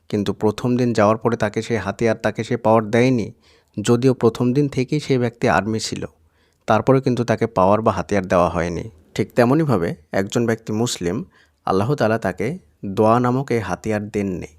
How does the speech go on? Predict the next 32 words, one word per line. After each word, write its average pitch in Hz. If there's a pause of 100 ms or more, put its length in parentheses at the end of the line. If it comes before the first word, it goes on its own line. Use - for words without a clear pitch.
(160)
যতক্ষণ 120
পর্যন্ত 131
না 120
সেই 107
ব্যক্তি 104 (180)
কঠোর 107
পরিশ্রম 107
করে, 104 (180)
কঠোর 113
আমল 104
করে 92 (160)
মুমিন 110
না 123
হতে 87
পারবে, 80 (380)
ততক্ষণ 110
পর্যন্ত 110 (200)
তাকে 110
এই 107
হাতিয়ার 101
দেওয়া 92
হবে 95
না, - (400)
মানে 92
তার -
দোয়া 104 (160)
কবুল 110
হবে -
না। -
যেমন 117
একজন 117
ব্যক্তিকে 113